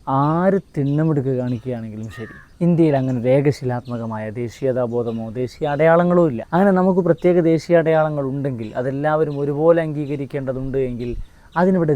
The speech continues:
ദേശീയ ചിഹ്നങ്ങളുണ്ട്. ഇവിടെ ഇന്ത്യൻ ഭരണഘടനയുണ്ട്, പതാകയുണ്ട്, മറ്റു ദേശീയ ചിഹ്നങ്ങളുണ്ട്. അതിനപ്പുറത്തേക്ക് ആർ എസ് എസ്സുകാർ അവരുടെ ശാഖയിൽ വെച്ച് പൂജിക്കുന്ന ഒന്നും ഭാരതീയരുടെ മുഴുവൻ ദേശീയതാ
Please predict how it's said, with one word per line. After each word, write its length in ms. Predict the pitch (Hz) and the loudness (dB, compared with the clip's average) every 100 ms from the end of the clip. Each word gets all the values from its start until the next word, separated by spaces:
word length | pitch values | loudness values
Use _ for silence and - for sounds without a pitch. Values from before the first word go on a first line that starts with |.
| 131 | 2
ദേശീയ 260 | 135 - 135 - | 0 -2 -6 -4
ചിഹ്നങ്ങളുണ്ട്. 680 | 139 135 135 123 101 101 - - - - - - - - - - 151 | -4 0 0 -2 -4 -10 -16 -20 -20 -20 -20 -20 -20 -20 -20 -6 2
ഇവിടെ 200 | 147 151 151 | 6 6 6
ഇന്ത്യൻ 220 | 147 147 135 | 4 2 2
ഭരണഘടനയുണ്ട്, 720 | 131 135 131 123 127 123 117 120 113 | 0 0 -4 -6 -8 -6 -6 -6 -6
പതാകയുണ്ട്, 760 | 131 127 143 147 135 127 120 117 120 _ - _ - - - | -4 0 0 0 -2 -4 -6 -12 -16 _ -20 _ -20 -20 -4
മറ്റു 180 | 151 - 143 | -2 0 2
ദേശീയ 260 | 147 - 143 | 2 2 -2
ചിഹ്നങ്ങളുണ്ട്. 560 | 120 131 127 123 120 117 156 | -2 -6 -4 -6 -6 -6 -6
അതിനപ്പുറത്തേക്ക് 800 | 196 185 - 175 160 - 151 156 151 165 | -4 -6 -6 -2 -2 -2 -4 -4 -6 -6
ആർ 160 | 185 202 | -4 -4
എസ് 120 | 208 - | -6 -8
എസ്സുകാർ 360 | 160 139 120 113 127 | -8 -4 -4 -2 -4
അവരുടെ 420 | 135 175 190 180 160 | 0 0 2 -2 -4
ശാഖയിൽ 540 | - 131 143 151 147 135 | -4 -6 -2 -2 -2 -2
വെച്ച് 180 | 127 - 131 | -6 -8 -6
പൂജിക്കുന്ന 480 | 135 127 127 127 127 | -6 -4 -4 -4 -2
ഒന്നും 300 | 143 160 151 123 - - - - - - | 2 2 2 -2 -14 -20 -20 -20 -20 -4
ഭാരതീയരുടെ 720 | 151 156 165 147 147 147 127 135 131 | 4 6 6 4 2 2 0 -2 0
മുഴുവൻ 360 | 143 143 143 135 127 - - - | 0 2 0 -4 -10 -20 -20 -6
ദേശീയതാ 640 | 135 160 160 170 156 139 | 4 6 6 4 4 6